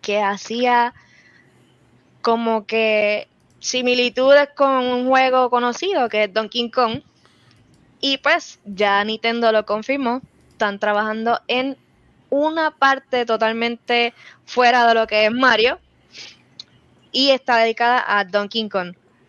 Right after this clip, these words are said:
Again, Típico Nintendo. Nos enseñan un mundo y no nos dicen nada.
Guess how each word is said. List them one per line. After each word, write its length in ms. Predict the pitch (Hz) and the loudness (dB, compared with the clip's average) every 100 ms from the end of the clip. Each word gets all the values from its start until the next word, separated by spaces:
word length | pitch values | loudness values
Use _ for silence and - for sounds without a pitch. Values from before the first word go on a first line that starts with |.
| - | -8
Again, 420 | - 175 196 208 _ _ _ _ _ _ _ - - | -8 -4 -6 -6 _ _ _ _ _ _ _ -16 -6
Típico 320 | 208 180 180 202 | -6 -4 -4 -4
Nintendo. 480 | 214 285 302 180 175 165 | -2 -4 -4 -6 -8 -6
Nos 180 | 196 | -6
enseñan 400 | 196 190 190 202 233 | -6 -6 -4 -2 -2
un 100 | 247 | -2
mundo 440 | 330 339 285 302 _ _ _ | -2 0 2 0 _ _ _
y 140 | - 453 | -4 -2
no 120 | 262 | 0
nos 140 | 208 | -2
dicen 320 | 190 170 170 175 | -4 -8 -10 -6
nada. 420 | 208 330 180 | -4 -2 -4